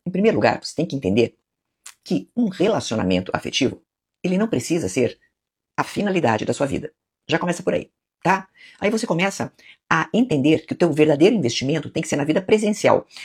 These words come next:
Teu verdadeiro investimento é na tua autoestima, na tua realização, no teu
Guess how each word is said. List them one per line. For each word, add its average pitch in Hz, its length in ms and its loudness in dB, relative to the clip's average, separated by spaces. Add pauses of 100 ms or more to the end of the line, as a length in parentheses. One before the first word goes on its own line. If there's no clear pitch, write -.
Teu 196 120 0
verdadeiro 202 360 2
investimento 131 580 -2 (200)
é 170 80 2
na 180 80 2
tua 185 300 0
autoestima, 139 560 0 (180)
na 180 100 -2
tua 196 200 2
realização, 139 680 4 (260)
no 254 140 -2
teu 196 320 6